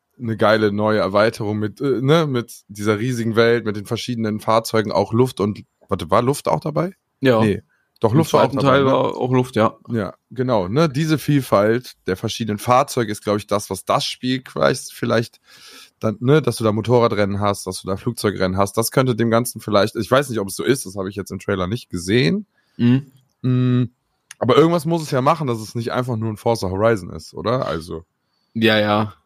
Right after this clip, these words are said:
Speaker 2: Oder auch nicht. <laughs>
Speaker 1: Oder auch nicht, ja, kann auch sein. Also,
Speaker 2: Die
Speaker 1: vielleicht
Speaker 2: wollen
Speaker 1: ist
Speaker 2: das
Speaker 1: ja
Speaker 2: einfach kopieren, ja. Die Erfolgs-
Speaker 1: Formel.
Speaker 2: Formel, genau.
Speaker 1: Ja. Ja, keine Ahnung. Also ich hatte,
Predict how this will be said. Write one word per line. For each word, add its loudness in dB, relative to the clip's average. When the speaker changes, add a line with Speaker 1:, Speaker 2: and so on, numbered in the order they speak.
Speaker 2:
Oder 2
auch 0
nicht. 0
<laughs> -6
Speaker 1:
Oder 4
auch 2
nicht, 0
ja, 2
kann -10
auch -2
sein. -8
Also, -10
Speaker 2:
Die -14
Speaker 1:
vielleicht 4
Speaker 2:
wollen 6
Speaker 1:
ist 2
Speaker 2:
das 2
Speaker 1:
ja 4
Speaker 2:
einfach 0
kopieren, 0
ja. -2
Die 0
Erfolgs- 0
Speaker 1:
Formel. -4
Speaker 2:
Formel, 2
genau. 2
Speaker 1:
Ja. 0
Ja, 4
keine 0
Ahnung. 0
Also -6
ich -10
hatte, -6